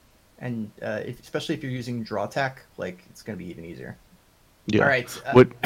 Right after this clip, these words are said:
Speaker 2: which I think a lot of aggro warbands do tilt into the end, because, or to the end, rather, is because they need some of that, you know, end phase glory.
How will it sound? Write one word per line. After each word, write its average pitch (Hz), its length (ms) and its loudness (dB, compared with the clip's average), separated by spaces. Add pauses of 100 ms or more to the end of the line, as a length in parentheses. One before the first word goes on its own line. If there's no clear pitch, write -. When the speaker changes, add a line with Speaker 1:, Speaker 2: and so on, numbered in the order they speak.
(140)
Speaker 2:
which 139 180 4
I 127 80 8
think 131 160 8
a 120 60 12
lot 113 180 12
of 98 240 6 (960)
aggro 110 220 12
warbands 101 400 10
do 101 100 8
tilt 95 260 6
into 101 320 6
the 107 160 10
end, 113 220 6 (140)
because, 98 420 6
or 104 140 0
to 110 160 8
the 98 120 10
end, 92 140 10
rather, 95 260 12
is 95 120 6
because 92 460 4 (680)
they 101 120 12
need 95 220 12
some 98 140 10
of 90 100 8
that, 95 320 6
you 107 120 2
know, - 80 6
end 98 200 8
phase 95 180 6
glory. - 340 2